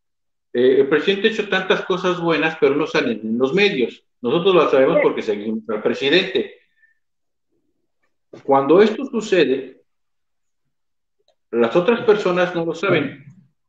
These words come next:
Speaker 1: porque aunque el presidente ha mantenido la popularidad, por todo lo que ha hecho, tendría que tenerla muy arriba. Pero no crece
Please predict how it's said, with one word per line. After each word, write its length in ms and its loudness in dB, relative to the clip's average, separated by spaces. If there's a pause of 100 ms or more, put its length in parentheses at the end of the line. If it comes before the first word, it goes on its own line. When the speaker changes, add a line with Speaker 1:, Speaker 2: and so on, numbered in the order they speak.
(160)
Speaker 1:
porque 280 4
aunque 200 2
el 80 2
presidente 420 2
ha 40 2
mantenido 480 2
la 180 2
popularidad, 800 0 (1400)
por 180 2
todo 200 6
lo 160 2
que 80 2
ha 40 4
hecho, 440 -2
tendría 320 -6
que 120 -10
tenerla 320 -4
muy 200 -6
arriba. 440 -10 (760)
Pero 180 6
no 180 2
crece 800 0